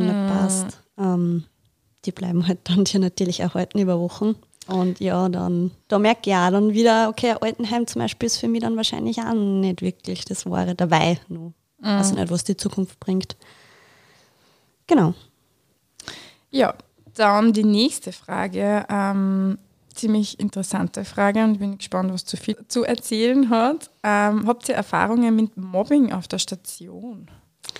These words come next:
Speaker 1: Ähm, direkt, was mich jetzt betrifft, nicht eigentlich. Und auf der Station, also ich kann mich noch erinnern, wie ich angefangen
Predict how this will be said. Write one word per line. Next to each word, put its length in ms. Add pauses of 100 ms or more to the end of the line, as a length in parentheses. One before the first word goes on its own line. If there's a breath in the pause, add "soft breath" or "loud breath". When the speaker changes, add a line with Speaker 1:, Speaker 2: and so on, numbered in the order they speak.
(1000 loud breath)
Speaker 1:
Ähm, 600
direkt, 480
was 180
mich 340
jetzt 240
betrifft, 540
nicht 640
eigentlich. 880
Und 260
auf 300
der 140
Station, 760
also 460
ich 100
kann 160
mich 100
noch 80
erinnern, 240
wie 100
ich 100
angefangen 420